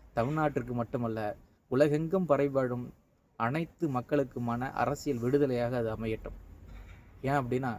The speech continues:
உலகத்துல எங்க பார்த்தாலும் தமிழன், தமிழர் ஆட்சி செய்த பகுதி இப்பவும் பரவி நம்ம வாழ்ந்துகிட்டு இருக்கோம்.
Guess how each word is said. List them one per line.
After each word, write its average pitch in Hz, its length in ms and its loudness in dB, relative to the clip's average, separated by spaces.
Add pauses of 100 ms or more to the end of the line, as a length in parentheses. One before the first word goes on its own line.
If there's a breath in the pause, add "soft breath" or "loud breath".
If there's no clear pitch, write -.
(2000)
உலகத்துல 185 560 4
எங்க 160 240 4
பார்த்தாலும் 156 440 2
தமிழன், 143 420 4
தமிழர் 143 320 2
ஆட்சி 135 220 0
செய்த 127 260 0
பகுதி 127 400 0
இப்பவும் 151 280 0
பரவி 139 260 4
நம்ம 117 340 2
வாழ்ந்துகிட்டு 120 260 -2
இருக்கோம். 113 400 -8